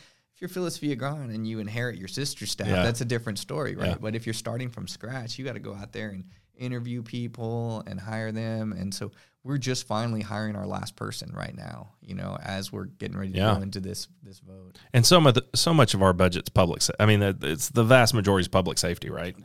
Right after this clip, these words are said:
Speaker 1: Well, that's a huge portion of the general fund.
Speaker 2: Yeah.
Speaker 1: For sure. But so that, yeah, a lot of it's already locked in, you know, and it might be stum-, something related to the airport. Um, there might be,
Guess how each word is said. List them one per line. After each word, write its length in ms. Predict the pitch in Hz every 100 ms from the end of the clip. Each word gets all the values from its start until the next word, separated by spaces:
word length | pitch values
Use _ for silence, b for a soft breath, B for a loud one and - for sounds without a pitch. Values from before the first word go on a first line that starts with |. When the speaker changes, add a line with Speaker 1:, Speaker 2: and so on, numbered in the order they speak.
| _ 139
Speaker 1:
Well, 300 | 139 135 123
that's 180 | 123
a 40 | 127
huge 680 | 117 120 120 117 - - -
portion 720 | - 104 101 - 95 95 98
of 360 | 101 95 95 98
the 80 | 95
general 380 | 101 95 95
fund. 380 | 98 - - -
Speaker 2:
Yeah. 160 | 104 90 - _ _
Speaker 1:
For 120 | 104
sure. 440 | - 98 - 101 _
But 160 | 110 107
so 120 | 131
that, 140 | 127
yeah, 180 | 135 117
a 20 |
lot 200 | 123 123
of 100 | 127
it's 160 | 123 110
already 240 | 101 101
locked 360 | 98 - - -
in, 260 | 107 98 98
you 100 | 92
know, 140 | 98
and 80 | 98
it 60 |
might 180 | 95 92
be 140 | 101 101
stum-, 340 | - 98 -
something 400 | - 95 98 95
related 380 | 95 92 92 92
to 80 | 98
the 160 | 98
airport. 560 | 95 92 - 80 76 - _ 98
Um, 560 | 90 90 90 90 101 - _ _ _
there 100 | -
might 240 | 92 92 92
be, 420 | 95 95 92 92